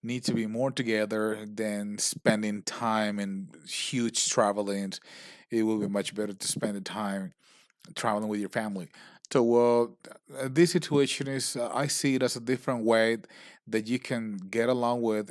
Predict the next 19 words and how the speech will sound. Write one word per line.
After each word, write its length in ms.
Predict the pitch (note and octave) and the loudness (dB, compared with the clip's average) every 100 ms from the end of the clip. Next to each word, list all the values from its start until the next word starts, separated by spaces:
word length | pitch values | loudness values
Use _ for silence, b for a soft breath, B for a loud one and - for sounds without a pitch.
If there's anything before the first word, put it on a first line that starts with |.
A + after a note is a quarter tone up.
| G#2+ | -2
and, 260 | G#2 G2 | -2 -2
uh, 180 | G2 F2+ - _ b b b b _ _ - G#2 | -4 -6 -12 _ b b b b _ _ -12 -8
uh, 380 | G2 F#2+ D#2 - - _ _ - | -8 -8 -10 -14 -20 _ _ -6
realize 680 | B2 C3 A#2+ A#2+ C3 B2+ A2+ | 0 2 4 4 4 4 2
that 160 | A2 G#2 | -2 -2
the 80 | |
most 320 | A2 A#2 B2 B2 | -4 -2 -4 -4
important 560 | A#2 B2+ B2 A2 G2 | -2 2 2 0 -2
thing 380 | C3+ B2+ A2 G2+ | -2 0 -2 -4
in 280 | G2+ G2+ G2+ | -4 -6 -4
this 540 | A2+ A2+ A2+ - - | -2 -2 -2 -6 -4
short 500 | - - C3 B2+ G#2+ | -2 2 6 4 4
life 240 | G2+ G2 F#2 | 2 2 0
that 80 | G#2+ | -2
we 140 | G2+ | -2
have 320 | G#2 G2 F#2 - B B B B - | 0 -2 -4 -10 B B B B -6
is 240 | G#2+ A2+ | -4 -4
to 80 | - | -2
share 680 | - - A2+ A2 A2 F#2 | -2 2 4 6 4 0